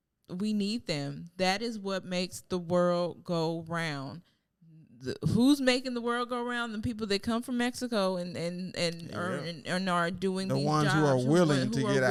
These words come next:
Speaker 1: willing.
Speaker 2: there.
Speaker 1: And so, um, it
Speaker 2: In
Speaker 1: has,
Speaker 2: that hot sun.
Speaker 1: it has always
Speaker 2: Boy, that
Speaker 1: been
Speaker 2: sun
Speaker 1: in
Speaker 2: be
Speaker 1: the,
Speaker 2: hot.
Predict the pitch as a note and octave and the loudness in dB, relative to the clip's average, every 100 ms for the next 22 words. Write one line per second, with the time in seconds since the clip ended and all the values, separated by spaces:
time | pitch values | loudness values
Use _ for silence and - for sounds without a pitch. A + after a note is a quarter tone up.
0 | A#2+ - A2+ G#2 - - - - - - | 4 2 -2 -4 -10 -18 -20 -20 -10 -4
1 | G3+ - G3 F3 - F3+ E3+ D#3 D#3 D3+ | -4 -2 -2 -2 -2 -2 -2 -4 -8 -12
2 | - _ _ _ _ _ - F#3+ E3 C3 | -16 _ _ _ _ _ 0 2 2 0
3 | B2+ D#3 C#3 - F3 F#3 E3 A#2+ A3 B3 | 2 4 4 2 2 4 4 2 -2 -2
4 | G#3 A3 G3 F#3+ - - F#3+ G3 E3 D3 | -4 -4 -2 -2 0 -2 -4 -6 -4 -2
5 | C3 C3 - G#3 | -2 -2 -4 -8